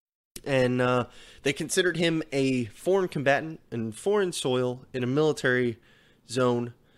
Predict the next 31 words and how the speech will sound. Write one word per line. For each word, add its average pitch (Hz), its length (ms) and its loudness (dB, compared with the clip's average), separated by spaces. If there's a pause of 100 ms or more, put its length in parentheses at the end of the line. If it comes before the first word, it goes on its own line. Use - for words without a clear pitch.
(240)
Uh, 95 320 -8
so 113 380 -4
there 123 220 0
we 117 100 -2
go. 104 200 -8 (440)
Now, 113 320 -2 (800)
yeah, 123 260 2 (240)
so 131 240 0
this 143 220 0
is, 127 220 -4
this 135 180 -2
is 120 160 -4
important 120 480 0
stuff. - 640 -6
To 147 100 -6
give 208 180 2
some 190 200 2
context 151 960 0
about 127 400 4
this 110 180 -2
guy, 110 380 -6 (800)
yes, 165 680 2 (100)
he 143 200 -2
was 147 180 0
involved 139 380 2
in 139 80 2
a 131 40 2
lot 127 280 4
of 117 280 -4 (200)
terroristic 127 640 0
activities. 104 840 -4